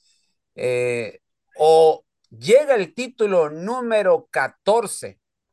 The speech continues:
para el América, o el número dieciocho para algunos, o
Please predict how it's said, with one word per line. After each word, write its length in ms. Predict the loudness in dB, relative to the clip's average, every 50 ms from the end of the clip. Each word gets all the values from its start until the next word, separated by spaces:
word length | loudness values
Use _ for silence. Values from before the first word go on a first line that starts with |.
| _ _ _ _ _ _ _ _
para 200 | -8 -6 -6 -4
el 80 | -4 -6
América, 640 | -6 -4 -4 -4 -4 -6 -6 -4 -4 -4 -4 -6 _ _ _ _ _ _ _ _
o 120 | -8 -6
el 140 | -6 -6 -8
número 260 | -6 -4 0 2 2
dieciocho 460 | 0 0 -4 -6 -6 -6 -6 -6 -4 -2
para 160 | -2 -2 -2
algunos, 500 | -2 -4 -6 -6 -6 -6 -8 -10 _ _ _ _ _ _ _ _ _ _ _ _ _ _ _
o 340 | 0 2 4 6 4 4 2